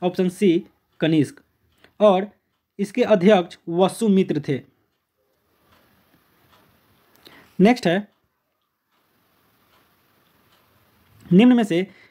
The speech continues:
किस भारतीय दर्शन ने परमाणु सिद्धांत का प्रतिपादन किया था? तो इसमें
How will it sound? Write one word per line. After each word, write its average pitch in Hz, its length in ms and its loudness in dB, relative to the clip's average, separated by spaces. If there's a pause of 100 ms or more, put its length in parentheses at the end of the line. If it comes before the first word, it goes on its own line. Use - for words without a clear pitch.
(100)
किस 247 160 -2
भारतीय 208 360 -2
दर्शन 196 380 0
ने 170 180 -4 (320)
परमाणु 202 360 2
सिद्धांत 202 320 0
का 165 120 -2
प्रतिपादन 170 600 -4
किया 147 220 -4
था? 139 180 -6 (2250)
तो 202 60 6
इसमें 202 400 0